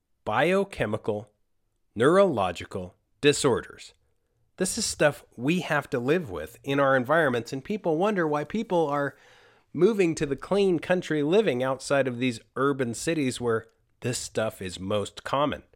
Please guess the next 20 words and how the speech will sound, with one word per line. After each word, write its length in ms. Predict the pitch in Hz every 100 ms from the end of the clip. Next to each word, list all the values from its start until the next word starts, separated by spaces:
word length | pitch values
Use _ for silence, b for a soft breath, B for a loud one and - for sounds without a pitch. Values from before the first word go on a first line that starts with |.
| _ _ _ -
We 120 | 139
literally 640 | 135 156 160 180 196 208
live 500 | 160 170 143 101 110 -
in 140 | 120
these 200 | 117 110
cancer-infested 1400 | - 104 107 - 143 160 147 - 147 143 - - - - b b -
cesspools, 920 | - 185 180 - - 87 80 95 - _ _ _ _ _ _ _ _ _ _ _ _ _ _ _ -
close 580 | - 143 156 - - - _ _ _
proximity 640 | 151 151 - 165 127 120
to 160 | - 113
one 180 | 113
another, 420 | 104 101 90 95 - _ _ _ _ _ _ - -
high 240 | 131 151
population 840 | 156 151 147 151 147 143 - 117
levels, 480 | 110 92 98 107 - - _ _ _ _ -
and 300 | 117 110 107 -
more 680 | 110 120 175 202 85 - - _ _ _
possibility 880 | - 104 101 139 160 151 92 82 92 _ 107
of 160 | 101
this 220 | 104 -